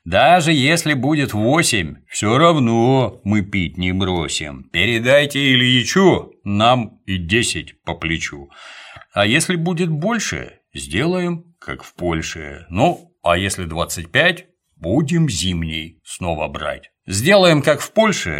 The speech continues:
это про известный польский профсоюз «Солидарность», который возглавлял агент Ц Р У Лех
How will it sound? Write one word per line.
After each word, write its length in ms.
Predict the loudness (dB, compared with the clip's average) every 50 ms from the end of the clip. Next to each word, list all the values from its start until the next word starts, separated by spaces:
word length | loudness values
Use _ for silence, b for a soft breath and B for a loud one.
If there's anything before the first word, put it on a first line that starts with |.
| -4 -4
это 240 | -4 -2 -2 -4
про 400 | -4 -2 2 4 6 6 6 4
известный 720 | 2 0 -4 -4 -4 -2 -2 -2 -2 -2 -2 -2 -4 -4 -4
польский 580 | -8 -6 -2 -2 0 0 0 -2 -4 -4 -8
профсоюз 880 | -8 -6 -6 -6 -6 -6 -4 -2 -2 0 0 -2 -2 -4 -6 -10 -14 _ _
«Солидарность», 1000 | -12 -8 -6 -6 -4 -4 -6 -8 -4 2 2 4 4 2 0 -6 -8 -8 -10 -4
который 420 | -4 -4 0 0 0 2 2 0 0
возглавлял 720 | 0 -2 -2 0 2 2 2 4 6 6 6 6 4 2 -2
агент 460 | -2 -2 0 -2 0 0 0 0 -2
Ц 240 | -6 -10 -6 -6 -4
Р 140 | -2 0 0
У 400 | 2 4 4 4 2 0 -4 -6
Лех 480 | -4 0 2 2 2 2 0 -4 -10 -16